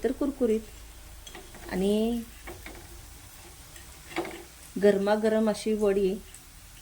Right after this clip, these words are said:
छान अशी तळून झाली. आणि मी काय करणार आहे, अशी पलटून घेणार आहे, त्याच्यामुळे काय होतं, आतून सुद्धा आहे ना, हे चांगलं असं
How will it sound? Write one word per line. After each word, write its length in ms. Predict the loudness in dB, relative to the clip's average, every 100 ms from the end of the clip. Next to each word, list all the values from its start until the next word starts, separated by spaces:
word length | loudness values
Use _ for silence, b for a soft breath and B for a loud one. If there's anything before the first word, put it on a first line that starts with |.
| -20 -20 -20 -20 -20 -18 -20 -20 -20 -20 -18 -18 -16 -10
छान 260 | -4 0 0
अशी 180 | 0 -2 4
तळून 280 | 8 8 6
झाली. 260 | 2 0 -2 -4
आणि 160 | 0 4
मी 100 | 6
काय 140 | 6
करणार 300 | 4 4 4
आहे, 120 | 2 0
अशी 240 | -2 -2 -4 6
पलटून 360 | 6 8 6 6
घेणार 300 | 6 6 4
आहे, 80 | -2 -8 -18 -18 -18 -18 -2
त्याच्यामुळे 440 | 2 4 6 6 6
काय 160 | 6
होतं, 260 | 4 4 0 -2 -12 -18 -18 -18 -18 -18 -12 -8 -8 -10 -20 -18 -18 -16 -18 -20 -20 -20 -20 -16 0
आतून 400 | 2 4 4 4
सुद्धा 340 | 4 0 4
आहे 100 | 4
ना, 120 | 4 2
हे 280 | 0 0
चांगलं 380 | 0 0 -2 0
असं 220 | -2 -4